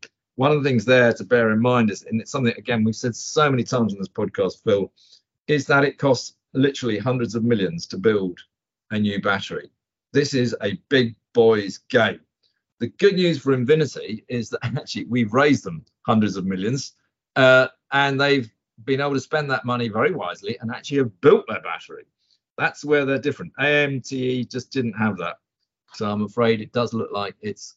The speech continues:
all over there. Um,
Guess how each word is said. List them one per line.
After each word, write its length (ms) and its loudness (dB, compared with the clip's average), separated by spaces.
all 400 -2
over 380 0
there. 440 2
Um, 880 4